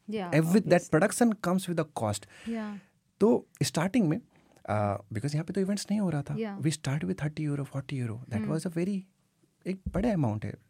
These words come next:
Speaker 2: इतना सस्ता
Speaker 1: Yeah,
Speaker 2: नहीं है ये
Speaker 1: obviously।
Speaker 2: टिकट। Now it has reached to sixty euro, seventy euro, eighty
Speaker 1: Yeah,
Speaker 2: euro।
Speaker 1: yeah।
Speaker 2: Initially people say, "नहीं, इतना में तो नहीं बिकेगा, ये तो
Speaker 1: Yeah।
Speaker 2: बहुत महंगा
Speaker 1: Yeah,
Speaker 2: है।"
Speaker 1: but they don't realize that we are actually
Speaker 2: हाँ,
Speaker 1: desperate for that
Speaker 2: हाँ,
Speaker 1: kind of stuff। We are ready
Speaker 2: हाँ।
Speaker 1: to pay eighty, ninety bucks।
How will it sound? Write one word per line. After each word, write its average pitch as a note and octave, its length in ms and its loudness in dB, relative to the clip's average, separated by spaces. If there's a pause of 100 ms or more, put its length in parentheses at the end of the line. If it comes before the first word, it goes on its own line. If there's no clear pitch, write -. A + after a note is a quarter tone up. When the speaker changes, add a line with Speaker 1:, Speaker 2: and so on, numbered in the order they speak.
(120)
Speaker 2:
इतना E3 200 -6
सस्ता A3 300 0
Speaker 1:
Yeah, F#3 120 2
Speaker 2:
नहीं F3+ 160 4
है F#3+ 120 4
ये C#3+ 100 2
Speaker 1:
obviously। A2+ 220 -4
Speaker 2:
टिकट। - 680 -2
Now F3 160 2
it F3 60 0
has D3 180 0
reached C3+ 200 -4
to - 200 -6
sixty - 240 -8
euro, A#2 160 -8
seventy C#3 200 -4
euro, C3+ 120 -6
eighty D#3+ 200 0
Speaker 1:
Yeah, A#2+ 160 0
Speaker 2:
euro। G2 140 -6 (160)
Speaker 1:
yeah। - 260 -18 (500)
Speaker 2:
Initially E3+ 380 2
people C#3+ 200 -2
say, C3+ 100 -6
"नहीं, C#3 280 0
इतना C3 200 -2
में C3 100 -2
तो B2+ 100 -2
नहीं B2 160 6
बिकेगा, A2+ 760 0 (300)
ये A#3 180 8
तो G#3+ 60 6
Speaker 1:
Yeah। G3+ 120 4
Speaker 2:
बहुत C3+ 300 4
महंगा A2+ 520 4
Speaker 1:
Yeah, C#4+ 120 12
Speaker 2:
है।" B3+ 60 8
Speaker 1:
but E4+ 80 10
they C#4 160 12
don't E4+ 200 12
realize D4 320 10
that D#4 160 8
we C4 100 12
are C4+ 120 10
actually C4+ 260 6
Speaker 2:
हाँ, G#3+ 80 8
Speaker 1:
desperate A#3 440 8
for E4 120 2
that C4+ 140 10
Speaker 2:
हाँ, E3 100 6
Speaker 1:
kind B3 140 6
of A#3 120 2
stuff। A3+ 120 4
We B3 200 10
are C#4 180 10
ready E4+ 200 12
Speaker 2:
हाँ। D4+ 80 10
Speaker 1:
to D4 100 6
pay B3 360 8
eighty, B3 140 4
ninety A3 380 4
bucks। F#3+ 260 2